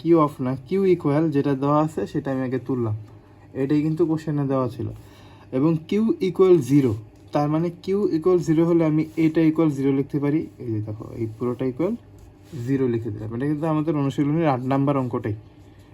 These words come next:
আট নাম্বার অঙ্কটা কিন্তু আমি বুঝাইছি, তোমরা আট নাম্বার অঙ্কের ভিডিওটাও দেখতে পারো, একই অঙ্ক, সেম অঙ্ক, শুধু আমার এখানে একটু, একটু কাজ করতে হবে, এক লাইনের একটা কাজ। দেখো, A inverse three, এটাকে আমি কি লিখতে পারি, one by A cube, এটাকে লিখতে পারি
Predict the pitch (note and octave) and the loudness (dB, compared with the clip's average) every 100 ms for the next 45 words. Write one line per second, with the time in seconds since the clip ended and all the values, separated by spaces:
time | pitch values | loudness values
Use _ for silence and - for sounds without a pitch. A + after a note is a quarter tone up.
0 | - - B2 C3+ C#3+ C#3+ D3+ D3 D3 D3+ | -16 -10 -8 -2 0 2 0 0 0 0
1 | D#3+ D#3 C3 B2+ C#3+ C#3+ F3 E3 C#3+ B2 | 0 0 0 2 0 2 2 2 -2 -4
2 | C#3+ C#3 C3+ C#3+ C#3 A2+ A#2 B2 B2 C3+ | -4 -4 -2 -2 -2 -4 -6 -4 -4 -2
3 | B2 C3 C3+ B2+ B2 A2+ A2 G#2+ G#2+ D3 | 0 0 2 2 0 -2 -4 -6 -4 -4
4 | D#3 F3 C3+ A2 - - - - C#3 A#2+ | -2 0 2 0 -8 -16 -10 -4 -4 -4
5 | G#2+ - - B2 C#3+ C3+ C3 C3 C#3+ C#3+ | -6 -10 -10 -6 -4 -4 -4 -4 -4 -6
6 | G3 G#3+ - - - - B2 A2 - A2 | -6 -6 -8 -12 -10 -8 -8 -8 -8 -8
7 | A2+ A2 A2 - - - - B2 C3+ B2+ | -6 -6 -6 -12 -20 -20 -12 -8 -4 -2
8 | B2 A2 A2+ A2 A#2 G#2+ A2 G#2+ - - | -2 -4 -6 -10 -8 -8 -8 -10 -14 -20
9 | - - - - _ F#3+ G#3+ G#3+ F3+ E3 | -20 -20 -20 -20 _ 2 4 4 2 2
10 | D#3 D3+ - B2+ A2+ A2 D#3 D#3 D3+ - | -2 -4 -6 -4 -2 0 0 0 0 -2
11 | C#3 C3 C3 A#2+ B2 B2+ B2+ C3 B2 A#2 | -4 -2 -2 0 0 0 0 0 0 -2
12 | B2+ A#2+ - - B2 B2 B2+ B2 B2+ B2 | -2 -2 -4 -12 -6 -4 -2 -4 -2 -2